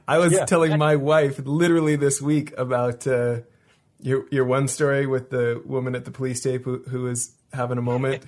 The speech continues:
Speaker 1: <laughs> and you
Speaker 2: Yeah.
Speaker 1: asked her if she was a hugger.
Speaker 2: Yeah.
Speaker 1: I, I actually, I wanna cover that story maybe if you, if you'll retell that story. Um, before we get to it though, I'm just thinking in general, this, this approach that you and Jack wrote about, that, that you lead with,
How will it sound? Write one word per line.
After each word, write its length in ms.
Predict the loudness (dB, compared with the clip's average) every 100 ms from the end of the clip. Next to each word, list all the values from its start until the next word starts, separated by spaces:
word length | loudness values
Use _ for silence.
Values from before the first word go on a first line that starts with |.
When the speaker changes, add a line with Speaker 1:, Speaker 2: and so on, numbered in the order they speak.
| -20 -18
Speaker 1:
<laughs> 160 | -2
and 300 | -2 2 2
you 100 | 4
Speaker 2:
Yeah. 180 | 4 4
Speaker 1:
asked 160 | 0 0
her 100 | -2
if 80 |
she 160 | -2 -2
was 160 | -2 0
a 60 |
hugger. 440 | 2 0 0 -4 -8 _ -6 -6 -6 -14 -8 -4
Speaker 2:
Yeah. 180 | -4 -4 -10
Speaker 1:
I, 220 | -2 0 4
I 260 | 4 4 0
actually, 300 | 0 4 4
I 80 |
wanna 160 | 4 2
cover 220 | 2 4
that 240 | 4 2 0
story 320 | 2 4 4
maybe 260 | 2 0
if 120 | -2 -2
you, 100 | -4
if 140 | -2
you'll 140 | 0 0
retell 320 | 0 2 0
that 180 | 0 -2
story. 400 | 0 0 0 -2
Um, 260 | -6 -6 -12 -20 -20 -10 -4
before 260 | 0 2
we 100 | 4
get 200 | 4 4
to 100 | 2
it 100 | 0
though, 260 | 2 0 -2
I'm 160 | 0 0
just 180 | 0 0
thinking 340 | -2 0 -2
in 260 | -2 0 2
general, 460 | 0 -2 -4 -8 -14 -20 _ _ _
this, 440 | 0 2 2 -2 -6 -8
this 260 | -2 -2
approach 840 | -2 -6 -4 2 4 2 -4 -14 -14 -12
that 100 | -4
you 160 | 0
and 100 | 2
Jack 220 | 2 0 2
wrote 200 | 2 4
about, 380 | 4 4 2
that, 240 | -2 -8 -8
that 140 | -10
you 140 | -6 -4
lead 260 | 0 0
with, 260 | 2 0